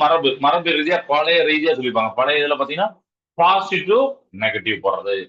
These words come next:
அதனால நான் கன்வென்ஷனல் ட்ரீட் பண்ணி உங்களுக்கு காமிச்சேன். எலக்ட்ரானை கண்டுபிடிச்ச பேர் எலக்ட்ரானோட மூவ்மெண்ட் தான் அப்படின்னு தெரிஞ்சுட்டாங்க. எலக்ட்ரான், எ-, எலக்ட்ரானோட மூவ்மெண்ட் அதுக்கு ஆப்போசிட்டா இருக்கும், மரபு மின்னோட்டத்துக்கு ஆப்போசிட்டா இருக்கும்.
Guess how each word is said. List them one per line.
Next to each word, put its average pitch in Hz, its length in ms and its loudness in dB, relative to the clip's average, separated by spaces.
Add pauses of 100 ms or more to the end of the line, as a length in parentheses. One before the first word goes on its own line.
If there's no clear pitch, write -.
அதனால 147 380 2
நான் 139 220 0
கன்வென்ஷனல் 151 500 -4
ட்ரீட் 139 260 -2
பண்ணி 175 240 -2
உங்களுக்கு 127 240 -2
காமிச்சேன். 156 400 0 (680)
எலக்ட்ரானை 240 420 2
கண்டுபிடிச்ச 190 420 0
பேர் 220 220 2
எலக்ட்ரானோட 196 420 2 (100)
மூவ்மெண்ட் 240 480 2
தான் 151 180 4 (220)
அப்படின்னு 143 380 -4
தெரிஞ்சுட்டாங்க. 135 420 0 (120)
எலக்ட்ரான், 160 360 2 (160)
எ-, 135 160 2 (140)
எலக்ட்ரானோட 165 520 2
மூவ்மெண்ட் 175 320 2
அதுக்கு 151 200 2 (100)
ஆப்போசிட்டா 156 400 0
இருக்கும், 107 260 -4
மரபு 156 300 2
மின்னோட்டத்துக்கு 131 400 0
ஆப்போசிட்டா 117 360 -4
இருக்கும். - 200 -16